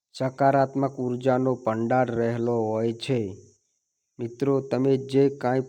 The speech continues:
પણ પૂજા કરો છો તો એ જળમાં અસરકારક ઉર્જા છે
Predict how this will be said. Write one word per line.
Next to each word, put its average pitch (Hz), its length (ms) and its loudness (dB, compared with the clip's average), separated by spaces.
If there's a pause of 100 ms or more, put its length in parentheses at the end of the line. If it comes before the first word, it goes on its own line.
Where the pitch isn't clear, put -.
પણ 139 160 0
પૂજા 127 400 0
કરો 127 380 0
છો 143 240 0 (300)
તો 131 120 2 (1200)
એ 135 160 2
જળમાં 127 640 2
અસરકારક 131 840 0
ઉર્જા 123 460 2
છે 131 320 -2